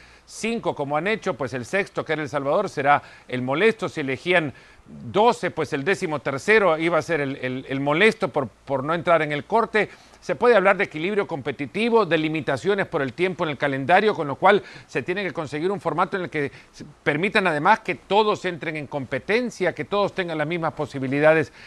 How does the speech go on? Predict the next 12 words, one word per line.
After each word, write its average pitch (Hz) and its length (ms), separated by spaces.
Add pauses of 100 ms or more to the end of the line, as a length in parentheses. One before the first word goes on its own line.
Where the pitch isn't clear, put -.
(160)
de 151 140
clasificación. 143 840
Mirá 160 200
que 190 80
pudieron 180 380
haber 180 280 (280)
elaborado, 147 580
estudiado 175 460
muchísimos 185 640
otros 190 200
formatos, 180 460
pero 190 280